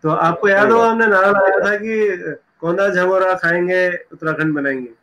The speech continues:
Speaker 2: हम्म, हम्म।
Speaker 1: तो कौंधा और झंगोरा हमारी संस्कृति के प्रतीक है, मडुआ हमारी संस्कृति
Speaker 2: बिल्कुल।
Speaker 1: का प्रतीक है।
Speaker 2: बिल्कुल।
Speaker 1: वो केवल अनाज नहीं है, वो हमारी संस्कृति
Speaker 2: जी।
Speaker 1: का प्रतीक है। लेकिन दुर्भाग्य से जिस स्तर तक हमने सोचा था, हमारे,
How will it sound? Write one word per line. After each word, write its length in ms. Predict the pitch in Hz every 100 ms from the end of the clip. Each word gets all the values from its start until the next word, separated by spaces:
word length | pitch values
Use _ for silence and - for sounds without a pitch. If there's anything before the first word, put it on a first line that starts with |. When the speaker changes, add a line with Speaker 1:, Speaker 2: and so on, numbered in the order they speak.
| _ _ _ _ _ _ _
Speaker 2:
हम्म, 220 | 117 113
हम्म। 120 | 107 87
Speaker 1:
तो 120 | 170
कौंधा 340 | 170 175 208
और 320 | 220 233 226
झंगोरा 380 | 175 170 190 214
हमारी 300 | 214 208 233
संस्कृति 480 | 254 190 - 202 220
के 100 | 214
प्रतीक 400 | 214 175 165 139
है, 140 | 120 113 127
मडुआ 320 | 147 180 202
हमारी 220 | 190 208
संस्कृति 380 | 208 180 - -
Speaker 2:
बिल्कुल। 220 | 196 196
Speaker 1:
का 40 | 170
प्रतीक 320 | 156 147 123
है। 80 | 120 - - _ 110
Speaker 2:
बिल्कुल। 360 | 120 113 -
Speaker 1:
वो 20 | 170
केवल 260 | 190 214
अनाज 400 | 185 160 175 202
नहीं 200 | 208 226
है, 140 | 156 120 _ _ _
वो 100 | 165
हमारी 200 | 185 214
संस्कृति 380 | 226 196 - 208
Speaker 2:
जी। 120 | 208
Speaker 1:
का 80 | 233
प्रतीक 380 | 196 165 165 160
है। 80 | 220
लेकिन 320 | 226 233 -
दुर्भाग्य 420 | 190 175 196 208
से 340 | - 233 240 190
जिस 300 | 180 208 -
स्तर 320 | - - 185
तक 220 | 180 208
हमने 240 | 185 196 190
सोचा 340 | 165 160 170
था, 220 | 165 170
हमारे, 420 | 160 147 165 165